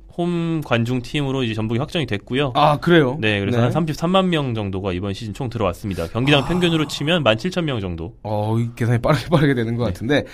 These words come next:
Speaker 2: 어, 올 시즌에 홈 경기를 펼친 게 전북이 열아홉 경기잖아요.
Speaker 1: 네.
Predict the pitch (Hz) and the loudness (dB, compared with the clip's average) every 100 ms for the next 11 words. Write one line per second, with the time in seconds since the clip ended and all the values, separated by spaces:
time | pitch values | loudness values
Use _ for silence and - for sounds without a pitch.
0 | - - - - 143 143 202 233 - 269 | -16 -20 -10 -2 2 4 4 4 0 -2
1 | 277 277 262 294 294 285 277 262 254 226 | 4 4 4 4 6 6 4 2 0 4
2 | 240 240 226 214 196 190 190 190 190 196 | 2 4 0 2 2 2 2 0 0 0
3 | 190 185 - 165 202 139 151 196 156 123 | 0 0 2 4 4 2 4 4 6 4
4 | 107 95 95 101 92 | 2 0 0 0 0